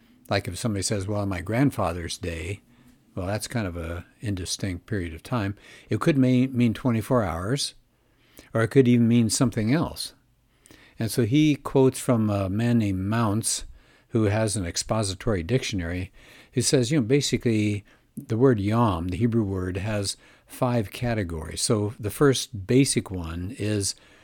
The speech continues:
the period of light in a day and night cycle. In other words, from sunrise to sunset.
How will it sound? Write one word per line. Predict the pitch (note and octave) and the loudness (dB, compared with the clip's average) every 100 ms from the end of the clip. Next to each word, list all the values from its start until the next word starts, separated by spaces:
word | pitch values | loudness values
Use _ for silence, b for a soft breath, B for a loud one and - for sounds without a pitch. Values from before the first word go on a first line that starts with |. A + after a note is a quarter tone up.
| b b | b b
the | - | -8
period | G2+ C3+ B2 A#2+ | 2 6 8 6
of | A2+ | 2
light | G2+ F2+ G2 G2+ | 0 -2 -2 -4
in | G2 | -6
a | G2 | -6
day | F2 G2 | -4 -4
and | F#2 | -4
night | F#2 F#2 F2 | -6 -6 -2
cycle. | - B2+ A#2 - E2+ | 0 2 0 -4 -10
In | F#2 | -6
other | G#2 G2 | -4 -2
words, | F#2 E2+ | -4 -6
from | - E2+ | -6 -6
sunrise | - A#2 F#2 F#2 D#2+ - | -4 -4 -4 -6 -8 -8
to | - | -6
sunset. | - G2 D#2+ - C3 A2+ | -4 -4 -6 -4 -2 -2